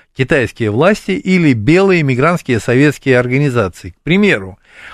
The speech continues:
эм, экономический и производственный потенциал советского Дальнего Востока или партийная кадровая политика на Дальнем Востоке центрального советского руководства.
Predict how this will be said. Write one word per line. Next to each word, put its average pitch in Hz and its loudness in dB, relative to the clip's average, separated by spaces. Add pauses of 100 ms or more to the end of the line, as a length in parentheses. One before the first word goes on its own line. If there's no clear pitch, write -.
(240)
эм, 127 2
экономический 180 0
и 170 2
производственный 139 0
потенциал 143 -2
советского 127 -2
Дальнего 113 -2
Востока 180 -4 (380)
или 190 2
партийная 135 -2
кадровая 110 0
политика 151 -2
на 117 0
Дальнем 120 0
Востоке 165 -4
центрального 190 -2 (300)
советского 139 0
руководства. 117 -4